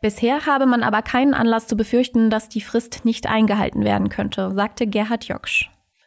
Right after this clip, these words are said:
Sozial und kulturell durchmischt und bezahlbar hätten wir also geklärt. Damit kommen wir zum dritten und wahrscheinlich kompliziertesten Teil des Versprechens.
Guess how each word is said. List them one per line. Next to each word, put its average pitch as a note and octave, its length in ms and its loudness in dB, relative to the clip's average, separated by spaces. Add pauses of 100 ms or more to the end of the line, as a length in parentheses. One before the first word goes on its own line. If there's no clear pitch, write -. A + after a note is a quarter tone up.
(560)
Sozial A#3 720 2
und - 340 0
kulturell A3 480 2
durchmischt G3 720 -2
und A3+ 340 0
bezahlbar G3+ 640 0
hätten A3+ 300 -2
wir G#3+ 160 2
also G3 240 0
geklärt. - 680 -6 (360)
Damit G#3 260 0
kommen A#3+ 240 2
wir A3 220 2
zum G#3 240 -2
dritten C4 320 2
und A3+ 160 0
wahrscheinlich A#3+ 580 2
kompliziertesten A#3 880 0
Teil F#3+ 300 -2
des F#3+ 140 -4
Versprechens. - 760 -6